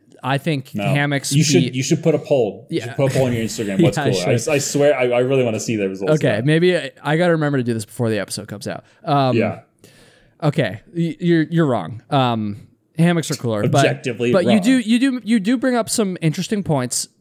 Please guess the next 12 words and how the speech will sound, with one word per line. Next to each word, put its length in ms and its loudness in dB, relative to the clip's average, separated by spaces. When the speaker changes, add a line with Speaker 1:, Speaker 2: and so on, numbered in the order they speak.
Speaker 1:
beyond 340 0
that, 240 -6
I 140 -4
will 180 0
admit, 300 -4
um, 240 0
in 60 0
terms 320 -2
of 140 -2
the, 420 0
the 140 2
limited 760 0